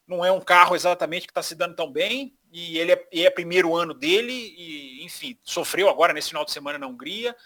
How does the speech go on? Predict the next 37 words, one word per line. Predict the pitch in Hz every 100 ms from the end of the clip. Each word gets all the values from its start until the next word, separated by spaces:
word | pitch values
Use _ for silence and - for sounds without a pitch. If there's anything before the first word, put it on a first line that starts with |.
| _ _ _ -
Vamos | 262
ver | 311
o |
que | 339
vai | 359
acontecer, | 359 370 - 190
mas | 151
ele | 143 196
é |
um, | 214 262 320 -
ele | 196 262
é |
um | 226 254 320
dos | 302
talentos | - 277 214 220 - 262
que | - 277
vale | 202 247
a | 285
pena | - 208 226
você | 233 -
ligar | 226 175
a |
televisão | 190 190 - 165 233 _ _ _
até | 427 -
pra | 302 349
descobrir | 339 - 180 226
se | - 160
vai | 156 190
ou |
se | - -
não | 135
vai, | 160 196
mas | 151 -
ele | 190
é | 240
um | 220 262
dos, | 294 -